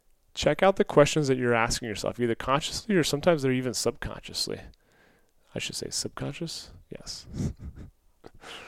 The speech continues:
Uh, that's what I would recommend, 'cause I think that would make a huge difference with how you start to take back your control of your life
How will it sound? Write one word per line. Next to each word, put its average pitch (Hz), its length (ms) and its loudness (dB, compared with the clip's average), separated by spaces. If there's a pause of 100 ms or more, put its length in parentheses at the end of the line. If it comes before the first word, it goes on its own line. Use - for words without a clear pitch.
(440)
Uh, 117 500 6
that's 131 220 6
what 135 80 10
I 127 40 12
would 120 180 10
recommend, 107 540 4 (400)
'cause - 140 -8
I 107 60 -2
think 123 160 -2
that 113 160 0
would 113 100 0
make 110 160 -2
a 104 60 -6
huge 135 520 0
difference - 440 -2
with 104 100 -2
how 110 140 -2
you 107 120 0
start 110 360 2
to 107 420 -2
take - 300 -8
back 98 260 -4
your - 80 -8
control 95 500 -2
of 92 80 -6
your 87 140 -6
life 90 400 -6